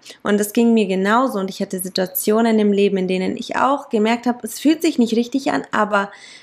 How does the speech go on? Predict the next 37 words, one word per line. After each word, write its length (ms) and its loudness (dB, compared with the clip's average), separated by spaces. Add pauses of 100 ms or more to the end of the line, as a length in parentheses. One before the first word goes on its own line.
(240)
der 240 2
Wunsch 560 2 (320)
für 260 2
diese 440 2
bestimmte 680 2
Sache 480 0
war 120 0
viel 320 4
größer, 600 4
dass 220 -4
ich 180 -4 (160)
alles 340 -4
andere 380 0
ausgeblendet 840 -2
habe. 160 -4
Ich 160 -16
wollte 320 0
es 120 -10
nicht 260 -10
wahrhaben. 640 -4 (680)
Und 420 2 (320)
das 160 -2
kann 180 4
einem 140 4
natürlich 420 0
später 380 -4
zum 160 -2
Verhängnis 640 0
werden. 440 -4 (360)
Aber 400 -2
umso 280 0
schöner 380 0
ist 160 -6
es 80 -4
natürlich, 480 -2
dass 280 -4
du 400 2